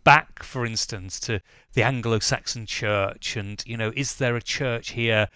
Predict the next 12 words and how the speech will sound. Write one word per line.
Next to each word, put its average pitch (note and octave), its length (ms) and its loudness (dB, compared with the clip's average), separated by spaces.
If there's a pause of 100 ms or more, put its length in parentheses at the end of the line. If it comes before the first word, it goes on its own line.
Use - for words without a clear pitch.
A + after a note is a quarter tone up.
(160)
that - 100 -8
we C3 80 -10
can - 140 -10
claim B2 500 2
descent A#2 440 2
from G#2+ 240 -2
other G2+ 160 -2
than G2+ 220 -6
the G2+ 80 -6
missionaries G2+ 520 -6
from G2 220 -10
Rome? G#2+ 580 8